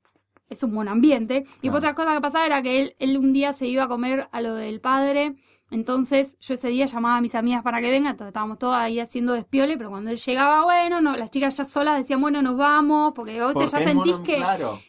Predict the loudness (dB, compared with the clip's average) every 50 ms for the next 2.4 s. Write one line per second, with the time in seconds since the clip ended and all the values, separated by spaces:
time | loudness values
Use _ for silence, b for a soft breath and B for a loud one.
0 | _ _ -18 -18 -2 0 0 2 4 2 2 2 0 -2 -2 _ -2 0 2 2
1 | 2 2 2 2 0 0 -2 -2 -2 -4 -6 -4 -2 0 2 2 2 2 0 -2
2 | -4 -4 0 2 2 2 2 -2